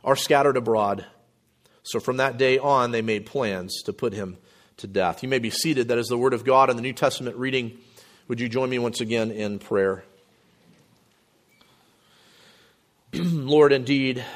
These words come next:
your Spirit, who inspired these words in the original autographs, can now illuminate our eyes and our hearts to an understanding. We pray for that, Lord.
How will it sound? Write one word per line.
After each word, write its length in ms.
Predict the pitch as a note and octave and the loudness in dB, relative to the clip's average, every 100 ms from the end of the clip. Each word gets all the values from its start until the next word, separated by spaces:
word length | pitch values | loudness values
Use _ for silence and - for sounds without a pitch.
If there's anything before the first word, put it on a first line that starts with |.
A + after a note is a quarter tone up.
| - - - | -16 -18 -2
your 360 | B2 B2+ B2 | 2 4 4
Spirit, 580 | B2 - D#3+ D#3+ C3 C#3 | 0 2 6 8 8 6
who 320 | - C3+ B2+ | 2 -4 -2
inspired 840 | B2 A#2 - - C3 C#3 D3 C#3 B2+ | -4 -6 -6 4 6 8 6 2 -4
these 300 | B2+ B2 B2+ | -4 -4 -2
words 320 | B2+ C3+ B2 | 4 4 2
in 80 | A#2 | -4
the 60 | |
original 320 | A#2+ A#2 A2 A2+ | -4 -2 -4 0
autographs, 880 | B2+ B2+ A2 G#2+ A2+ - - - - _ _ - - _ - | 2 2 2 2 2 -2 -10 -12 -16 _ _ -20 -20 _ -2
can 240 | D3 D3 | 0 2
now 580 | C3+ D3+ G3+ A3 G#3 - _ _ _ - | 4 6 6 4 -2 -12 _ _ _ 0
illuminate 540 | C3+ C#3+ E3 E3+ E3 | 2 2 2 2 4
our 200 | D#3 D#3 | 4 4
eyes 360 | C#3 C3+ D#3+ D#3+ | 4 4 4 2
and 100 | C#3+ | 0
our 80 | B2+ | 0
hearts 380 | - D3 D#3 | 4 4 2
to 120 | - C3+ | -4 -6
an 60 | |
understanding. 640 | B2+ A#2 - C#3+ C3+ A#2+ | -6 -6 -4 -2 -2 -2
We 100 | B2+ | -4
pray 380 | D3 - B2+ A#2+ | -6 -4 0 0
for 180 | A#2 A#2 | 0 -2
that, 340 | G2 F#2 - | 0 -2 -6
Lord. 300 | G2+ G#2 F#2+ | -10 -10 -10